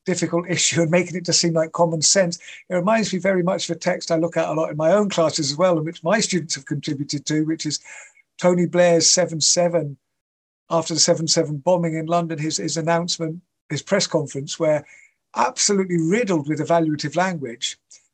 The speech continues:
but he, he's, the way he presents is, he says, "It's evident that, it's clear that, it will be discussed." And everything is presented from this very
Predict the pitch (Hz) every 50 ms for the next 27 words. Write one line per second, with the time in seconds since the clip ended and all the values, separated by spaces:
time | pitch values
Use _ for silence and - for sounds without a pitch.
0 | _ _ - 156 170 180 202 - 156 175 175 170 - - - _ - _ 214 156
1 | 170 165 196 214 214 170 165 170 175 165 151 190 202 202 196 - 165 151 - 170
2 | 160 - 180 170 156 - - 180 170 170 - 190 185 175 160 156 151 143 - 143
3 | 135 123 - - _ _ _ _ _ _ _ _ _ 170 - - - - - 190
4 | 185 180 175 156 147 123 123 - - _ _ _ _ _ _ _ _ _ _ _
5 | _ - 190 202 202 185 185 165 175 170 165 156 - - - - 214 - - -
6 | - - - _ _ _ - _ _ - 185 175 190 233 233 226 247 240 - -
7 | 190 175 196 196 190 170 - 170 170 160 - - 185 185 185 180 170 165